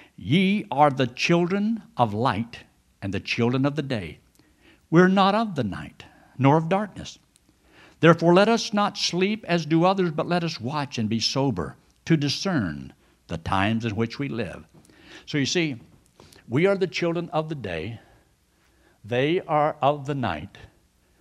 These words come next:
And there's another day coming.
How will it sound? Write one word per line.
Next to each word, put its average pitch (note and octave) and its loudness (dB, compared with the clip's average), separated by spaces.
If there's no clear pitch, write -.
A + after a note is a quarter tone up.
And A#2 -4
there's B2+ 0
another C#3 2
day C#3+ -4
coming. D#2 -12